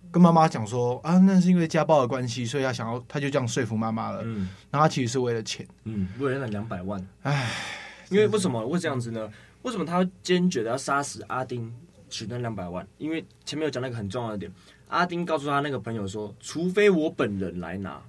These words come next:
Speaker 2: 不然这两百万不能给别人。
Speaker 1: 对啊。
Speaker 2: 意思就是说，老婆、儿子、妈妈、小孩来帮我拿这两百万都不行。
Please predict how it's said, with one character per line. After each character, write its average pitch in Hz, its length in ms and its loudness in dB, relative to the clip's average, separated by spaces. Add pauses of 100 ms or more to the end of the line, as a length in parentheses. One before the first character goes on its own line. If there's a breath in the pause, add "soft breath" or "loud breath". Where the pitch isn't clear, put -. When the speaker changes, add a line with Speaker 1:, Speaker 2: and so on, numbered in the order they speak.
Speaker 2:
不 147 140 -4
然 98 180 -2
这 143 140 -6
两 117 160 -4
百 101 140 -6
万 104 180 -4
不 139 160 -4
能 113 160 -6
给 104 180 -6
别 92 260 -6
人。 82 180 -8 (460)
Speaker 1:
对 175 100 2
啊。 - 20 8
Speaker 2:
意 - 20 6
思 156 100 2
就 170 60 0
是 165 60 0
说， 170 160 -2
老 113 200 2
婆、 110 380 -2
儿 120 200 0
子、 113 340 -8
妈 131 240 -2
妈、 135 260 -4
小 90 300 -6
孩 90 200 -10 (680)
来 127 160 -2
帮 165 160 2
我 139 80 0
拿 120 120 -2
这 127 40 -4
两 123 120 -4
百 110 100 0
万 107 160 -4
都 139 180 0
不 151 100 -2
行。 - 240 -8